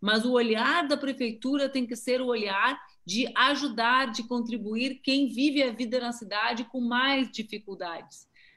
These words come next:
né? E, portanto, a prefeitura tem que deixar <laughs> de, de achar que uma parte da cidade não existe, que uma parte do povo não frequenta praças, que uma parte da cidade tem crianças que não merecem estudar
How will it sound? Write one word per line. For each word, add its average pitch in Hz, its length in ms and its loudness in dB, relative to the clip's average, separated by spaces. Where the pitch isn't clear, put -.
né? 220 340 2
E, 196 80 -8
portanto, 254 520 2
a 220 120 0
prefeitura 247 540 -4
tem 262 240 0
que 262 240 -6
deixar 247 640 2
<laughs> - 140 -20
de, 214 300 -6
de 220 260 -4
achar 220 600 2
que - 80 -4
uma 233 260 0
parte 269 440 4
da 240 120 -2
cidade 220 520 -2
não 202 180 -6
existe, 277 640 0
que - 80 -2
uma 233 260 0
parte 269 440 2
do 233 160 -4
povo 240 320 2
não 220 180 0
frequenta 226 480 -4
praças, 254 720 0
que - 100 -4
uma 240 280 2
parte 269 420 2
da 254 120 0
cidade 226 580 -2
tem 240 180 -2
crianças 240 560 0
que - 120 -6
não 240 240 2
merecem 233 600 0
estudar 214 580 -2